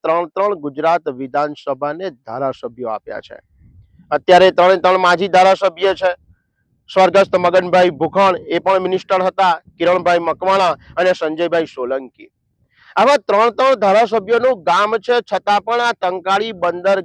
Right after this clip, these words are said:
ગામે આંગણવાડીઓ જર્જરિત અવસ્થામાં જોવા મળી છે. એક અને ચાર નંબરની આંગણવાડી જર્જરિત અવસ્થામાં છે. જંબુસર આઈ સી ડી એસ વિભાગ, ભરૂચ જિલ્લા પ્રાયોજન અધિકારી કે જે કંઈક જિલ્લા અધિકારી હોય, એમની પણ ઘોર બેદરકારી કહી શકાય, દર્શક મિત્રો.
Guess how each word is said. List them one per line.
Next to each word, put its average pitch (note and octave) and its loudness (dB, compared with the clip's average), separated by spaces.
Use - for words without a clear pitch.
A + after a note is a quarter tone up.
ગામે E3+ -2
આંગણવાડીઓ F3 -2
જર્જરિત D#3 -6
અવસ્થામાં D3+ -8
જોવા A2+ -10
મળી - -20
છે. - -20
એક B3+ 4
અને A#3+ 4
ચાર A3 2
નંબરની A3+ 0
આંગણવાડી A3 0
જર્જરિત G#3 0
અવસ્થામાં G#3+ -2
છે. A#3+ -4
જંબુસર A3 2
આઈ A3 0
સી G#3+ -10
ડી A3+ 0
એસ - -10
વિભાગ, A3 0
ભરૂચ F#3 0
જિલ્લા A3 0
પ્રાયોજન G#3 0
અધિકારી G#3+ -2
કે A3 -2
જે F#3+ -2
કંઈક G#3 -4
જિલ્લા G3+ 0
અધિકારી G#3 -2
હોય, A3 0
એમની G#3 -6
પણ G#3 -2
ઘોર F#3 0
બેદરકારી G#3 -6
કહી G#3+ -6
શકાય, G#3+ -6
દર્શક G3+ -8
મિત્રો. A3 -8